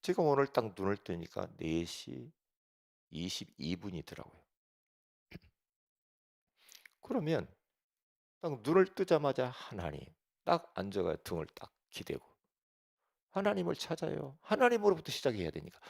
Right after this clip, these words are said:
눈 뜨면 하나님. 그게 하나님을 주인으로, 창조주로 인정하는 행위죠, 그게. 하나님,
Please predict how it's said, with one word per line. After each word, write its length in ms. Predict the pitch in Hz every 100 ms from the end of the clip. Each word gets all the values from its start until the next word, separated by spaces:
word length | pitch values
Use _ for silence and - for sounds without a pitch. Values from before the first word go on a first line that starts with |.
| -
눈 400 | - 117 214 233
뜨면 340 | - 247 262 254
하나님. 500 | 208 190 151 85 - _ _ _ _ _ _ _ _ _ _ _ _ _ -
그게 100 | 160
하나님을 580 | - 214 208 180 147
주인으로, 680 | 127 - 104 101 107 117 - -
창조주로 760 | - 180 185 180 170 147 156 -
인정하는 880 | 170 185 208 135 139 135 120 131 135
행위죠, 440 | 139 131 76 - 73
그게. 320 | - - - _ _ _ _ _ _ - - -
하나님, 480 | - 90 78 67